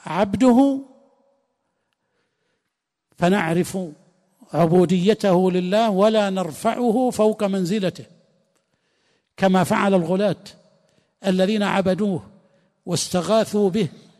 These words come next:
وطلبوا منه الحاجات إلى آخره، فهذا والعياذ بالله نوع من الشرك والغلو،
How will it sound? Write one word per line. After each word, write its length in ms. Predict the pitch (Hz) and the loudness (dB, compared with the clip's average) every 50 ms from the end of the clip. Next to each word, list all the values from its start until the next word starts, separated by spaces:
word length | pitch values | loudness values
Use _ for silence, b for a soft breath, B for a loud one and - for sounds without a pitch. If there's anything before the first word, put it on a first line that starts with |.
| b b b b b - | b b b b b -4
وطلبوا 600 | - 165 156 - 220 220 226 226 202 214 214 196 | -2 -2 0 2 2 4 4 2 2 2 0 -2
منه 260 | 190 226 214 156 202 | -2 -2 -2 0 0
الحاجات 600 | 202 165 - 202 202 190 151 185 214 214 190 - - - - _ _ _ _ _ _ _ _ _ _ _ _ - | -2 -2 -2 -2 -2 -2 0 0 0 0 -2 -2 -6 -14 -20 _ _ _ _ _ _ _ _ _ _ _ _ -4
إلى 120 | 220 220 | -2 -2
آخره، 440 | 220 208 185 - - 208 185 156 123 _ _ _ _ _ _ _ _ _ _ _ | -2 -2 -4 -6 -6 -10 -10 -12 -14 _ _ _ _ _ _ _ _ _ _ _
فهذا 360 | - 160 135 147 170 165 165 | -6 -4 0 0 0 0 0
والعياذ 480 | 156 151 156 - 147 156 165 160 147 151 | 0 0 -2 -2 -4 -4 -4 -2 -4 -4
بالله 420 | 143 143 143 147 160 196 208 160 | -4 -6 -6 -6 -4 -2 -2 -2
نوع 280 | 131 160 214 226 202 196 | 0 -2 -2 -2 -2 -2
من 200 | 180 170 170 165 | -2 -2 -2 -4
الشرك 540 | 151 - - - 240 - - - _ - _ _ _ _ _ _ _ _ _ _ _ _ _ _ _ _ _ _ _ _ _ _ _ _ _ _ _ _ _ _ _ _ _ _ _ _ _ _ _ _ _ 131 | -4 -6 -8 -10 -10 -12 -12 -16 _ -20 _ _ _ _ _ _ _ _ _ _ _ _ _ _ _ _ _ _ _ _ _ _ _ _ _ _ _ _ _ _ _ _ _ _ _ _ _ _ _ _ _ -6
والغلو، 600 | 135 156 160 151 139 147 226 247 254 214 160 | -4 -2 -2 0 2 2 4 4 4 2 0